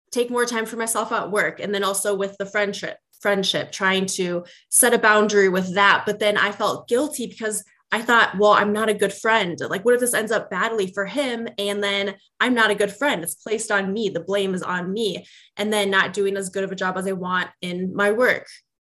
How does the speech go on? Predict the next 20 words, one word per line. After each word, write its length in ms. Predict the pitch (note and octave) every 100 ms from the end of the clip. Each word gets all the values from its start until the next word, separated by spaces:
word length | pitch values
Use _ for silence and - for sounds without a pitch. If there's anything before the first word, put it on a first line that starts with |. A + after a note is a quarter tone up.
| _ _
having 500 | - G#3+ G3 G3 -
guilt 500 | G#3 G3+ F#3 - - - _
behind 440 | G#3+ G3 F#3 F3 F3
that 340 | E3+ D3+ -
too. 440 | - F#3+ A2+ - - - -
So 160 | - B3
that's, 380 | A3+ G3 - -
that 240 | A#3+ C4
was, 160 | B3+ A3+
like, 200 | G3 -
for 140 | G#3+
me 220 | G#3 G3+
too, 200 | F#3+ G3
I 180 | F#3 F#3
went 220 | F3+ F3+
through 180 | F3+ F#3
a 20 |
lot 180 | F3 D#3+
of 100 | D#3+
that. 260 | B2 F#2